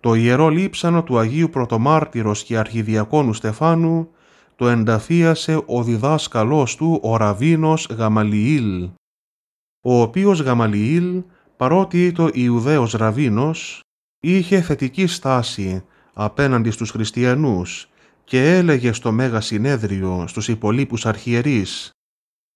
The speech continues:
Μην τους πολεμάτε και μην τους κυνηγάτε. Εάν το έργο τους είναι από το Θεό, θα συνεχιστεί. Εάν όμως δεν είναι εκ Θεού το έργο τους,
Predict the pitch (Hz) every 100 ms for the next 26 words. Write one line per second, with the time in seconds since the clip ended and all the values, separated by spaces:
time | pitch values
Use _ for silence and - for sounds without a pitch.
0 | - 139 180 185 170 139 - 113 110 113
1 | 135 110 160 170 135 120 170 175 170 127
2 | - 117 107 113 110 98 90 87 90 _
3 | _ _ _ _ _ - 113 147 180 175
4 | 147 170 170 127 113 104 - 165 151 117
5 | 110 104 104 - 117 170 185 190 _ _
6 | _ - 120 113 117 110 104 92 - 165
7 | 110 85 82 _ _ _ - 113 135 135
8 | 165 180 180 175 - 117 127 170 165 147
9 | 123 113 - 117 120 107 113 123 107 104
10 | 185 185 - -